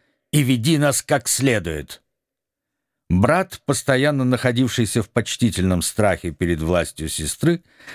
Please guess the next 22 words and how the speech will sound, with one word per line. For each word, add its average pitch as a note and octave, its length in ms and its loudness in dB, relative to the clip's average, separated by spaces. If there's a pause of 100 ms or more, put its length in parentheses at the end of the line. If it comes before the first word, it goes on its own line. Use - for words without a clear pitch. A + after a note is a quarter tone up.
послушался A2+ 720 0
ее, D2 400 0 (480)
но A#2+ 240 4
с - 100 -4
очевидным G#2 600 0
отвращением, G2 880 0 (220)
вызвавшим C#3+ 600 2
насмешки B2+ 520 0
даже G2+ 320 0
ленивых B2+ 500 2 (140)
и C#3+ 80 2
беззаботных A2+ 760 0
сыновей G2 580 0
Измаила. E2 640 -2 (680)
Последний D#3+ 480 2
шел D#3+ 260 2
среди C3+ 340 2
своих A#2 420 0
детей D3 340 2
с - 140 -4
видом B2 300 2
человека, B2+ 600 0